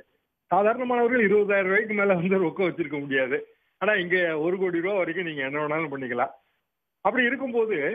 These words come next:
நிறுவனங்கள் பாரதிய ஜனதா மாதிரியான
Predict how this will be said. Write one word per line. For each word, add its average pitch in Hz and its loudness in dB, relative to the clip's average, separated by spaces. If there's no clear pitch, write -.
நிறுவனங்கள் 285 0
பாரதிய 233 0
ஜனதா 202 0
மாதிரியான 175 0